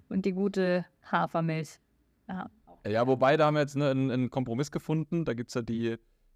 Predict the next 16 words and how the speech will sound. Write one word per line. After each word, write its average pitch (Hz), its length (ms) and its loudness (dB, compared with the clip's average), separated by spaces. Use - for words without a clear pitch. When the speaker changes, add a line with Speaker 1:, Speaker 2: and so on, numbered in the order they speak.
Speaker 2:
die 104 100 -2
Saudia-Brand, 139 1300 0
Saudi-Made 123 840 2
für, 123 680 2
äh, 110 500 2
ich 104 80 0
hab's 110 160 -2
heute 113 140 4
im 104 80 2
Angebot 127 440 -2
gesehen, 120 460 0
für, 117 800 2
äh, 107 920 2
knapp 110 280 -2
zwei - 140 0
Euro. 95 400 0